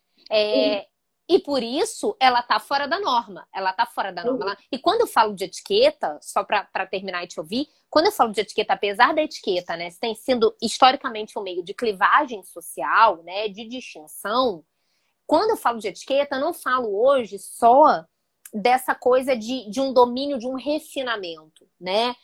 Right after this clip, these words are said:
Speaker 1: Quando eu falo de etiqueta, eu tô falando de códigos sociais. Então, por exemplo, a gente tem uma etiqueta aqui na live. A gente tem.
Speaker 2: Sim.
Speaker 1: Qual é? Eu não posso atrasar, a luz tem que tá boa,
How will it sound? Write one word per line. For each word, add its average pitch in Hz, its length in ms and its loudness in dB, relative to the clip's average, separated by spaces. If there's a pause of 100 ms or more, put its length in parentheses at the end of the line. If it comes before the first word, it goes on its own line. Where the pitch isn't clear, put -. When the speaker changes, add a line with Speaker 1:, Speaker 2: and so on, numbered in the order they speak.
(160)
Speaker 1:
Quando 359 200 2
eu 381 60 -6
falo 220 180 -6
de 190 100 -8
etiqueta, 269 400 -4
eu 269 40 -8
tô 285 100 -2
falando 262 360 -6
de 233 120 -8
códigos 226 1000 2
sociais. 175 760 2
Então, 233 240 -2
por 247 140 -2
exemplo, 175 680 -6 (200)
a 196 120 4
gente 214 360 -4
tem 220 200 -4
uma 214 140 -4
etiqueta 254 540 0
aqui 294 140 -6
na 320 120 0 (100)
live. 180 440 -4 (420)
A 156 80 -10
gente 160 240 -14
tem. 302 220 2
Speaker 2:
Sim. - 40 -2
Speaker 1:
Qual 247 220 6
é? 170 260 0 (160)
Eu 247 120 0
não 214 120 -6
posso 175 260 -6
atrasar, 233 600 0 (180)
a 339 80 2
luz 226 220 -2
tem 196 100 -16
que - 80 -20
tá 233 120 -2
boa, 214 580 -2